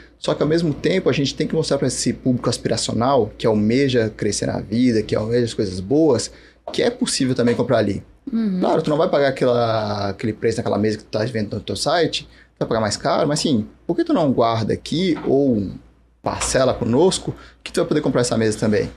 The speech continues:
Speaker 1: E tu vai durar muito mais. Que daí a gente gosta, por isso que é bom a gente sempre trazer as pessoas pra perto da gente,
Speaker 2: Perto.
Speaker 1: né? Poder explicar esse valor. Então, pô, tu tá comprando uma mesa que vai durar muito mais tempo que a outra.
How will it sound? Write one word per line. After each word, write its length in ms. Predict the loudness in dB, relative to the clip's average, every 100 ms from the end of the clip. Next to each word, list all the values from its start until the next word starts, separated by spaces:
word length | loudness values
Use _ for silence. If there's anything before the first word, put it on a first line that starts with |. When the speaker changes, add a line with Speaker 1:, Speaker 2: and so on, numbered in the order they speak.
| -16 _ -6
Speaker 1:
E 80 | -2
tu 100 | 0
vai 120 | 0
durar 260 | 0 0
muito 320 | 2 2 2 0
mais. 420 | 0 -2 -6 -14 -20 _ _ _ -12
Que 160 | -4 0
daí 120 | 0
a 20 |
gente 140 | 0
gosta, 280 | 0 0 0
por 180 | -4 -4
isso 80 | 0
que 100 | 0
é 40 |
bom 400 | 0 -2 2 2
a 60 | 4
gente 180 | 2 2
sempre 220 | -2 0
trazer 160 | 0 0
as 80 |
pessoas 400 | 2 0 2 -2
pra 460 | 2 2 4 4 0 -6 -6 -2
perto 160 | 2
da 80 | 2
gente, 300 | 2 0 0
Speaker 2:
Perto. 160 | -4 -6
Speaker 1:
né? 40 | -16 -20 -4
Poder 180 | 0 0
explicar 480 | 0 -4 -2 2 2
esse 140 | 2
valor. 300 | 0 -2 -4 -12 -12
Então, 120 | -8 -6
pô, 280 | 0 0
tu 80 | 0
tá 80 | -2
comprando 320 | -4 -2 0
uma 160 | 0 0
mesa 500 | 0 0 2 0 -2
que 160 | -4
vai 140 | -4 -2
durar 200 | 0 -2
muito 440 | 0 0 0 0
mais 180 | -2 -2
tempo 260 | -4 -6 -4
que 120 | -2
a 40 |
outra. 280 | -2 -4